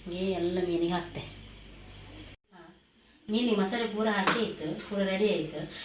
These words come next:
ಮಸಾಲೆ ಸರಿ ಹಿಡಿದ್ರೆ ಮಾತ್ರ, ಈಗ ಮಸಾಲೆ ಹಾಕಿದ ಕೂಡ ಫ್ರೈ ಮಾಡ್ರೆ ಅದು ಎದ್ದೆದ್ದು ಹತ್ತ.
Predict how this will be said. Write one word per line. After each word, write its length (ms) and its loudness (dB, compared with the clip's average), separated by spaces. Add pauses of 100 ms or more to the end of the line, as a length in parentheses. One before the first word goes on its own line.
(200)
ಮಸಾಲೆ 340 2
ಸರಿ 240 2
ಹಿಡಿದ್ರೆ 420 4
ಮಾತ್ರ, 260 2
ಈಗ 260 -4
ಮಸಾಲೆ 320 2
ಹಾಕಿದ 220 4
ಕೂಡ 140 -2
ಫ್ರೈ 220 4
ಮಾಡ್ರೆ 340 2
ಅದು 320 0
ಎದ್ದೆದ್ದು 440 4
ಹತ್ತ. 280 0